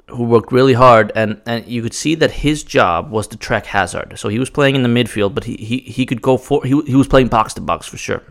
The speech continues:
That's wh-, how you would describe it. He, he would go all the way forward, but when Belgium were in possession, he would go all the way back.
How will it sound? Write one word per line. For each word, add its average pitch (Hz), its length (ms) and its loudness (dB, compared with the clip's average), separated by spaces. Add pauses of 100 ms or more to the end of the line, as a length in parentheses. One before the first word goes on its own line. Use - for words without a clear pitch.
That's 101 220 -8
wh-, - 140 -8
how 104 120 0
you 95 120 -2
would 98 120 -8
describe - 340 -4
it. 92 80 -12
He, 113 200 -2
he 113 120 0
would 117 160 -2
go - 80 0
all 139 180 6
the 170 60 4
way 165 80 6
forward, 110 440 2 (540)
but 120 100 -8
when 113 140 0
Belgium 135 300 2
were 165 80 -4
in 151 60 -6
possession, 135 500 -2
he 110 80 -8
would 117 140 -2
go 110 80 0
all 117 240 4
the 117 80 2
way 113 80 6
back. 107 440 -2